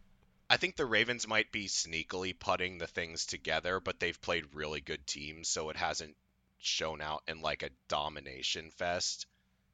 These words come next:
Um, and I think after the Raiders week, it's gonna be easy to think that the, like, New Orleans defense is all good to go. So I think I'm leaning Ravens here with a really impressive road win.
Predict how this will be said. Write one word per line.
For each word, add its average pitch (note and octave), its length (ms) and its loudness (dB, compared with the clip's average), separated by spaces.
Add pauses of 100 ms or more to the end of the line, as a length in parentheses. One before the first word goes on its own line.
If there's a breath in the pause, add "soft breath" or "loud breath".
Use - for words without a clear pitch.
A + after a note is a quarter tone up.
(360)
Um, D2 360 0
and F2 120 0
I G#2 60 6
think C3 340 2
after F#2 580 4
the E2+ 140 -6
Raiders D#2 600 -4
week, F2+ 400 -8 (440)
it's - 500 -4 (260)
gonna F2 220 -2
be D#2+ 300 -6
easy D#2+ 260 -6
to D#2 100 -6
think D#2 340 -8
that D#2 200 -10
the, D2+ 120 -10 (600)
like, C#2+ 200 -6 (120)
New E2 140 -12
Orleans D#2 560 -8
defense C#2+ 580 -10
is - 380 -8
all C2+ 280 -4
good C2+ 220 -12
to - 80 -6 (120)
go. D2 520 -8 (400)
So F2+ 220 0
I E2 200 2 (200)
think G#2+ 260 0
I'm C3+ 280 4
leaning F2+ 540 -6
Ravens D2+ 520 -6
here D2 320 -6
with C#2+ 240 -10
a D#2+ 60 -6 (160)
really D2+ 300 -6
impressive D2 520 -8
road C#2 320 -10
win. F2 400 -8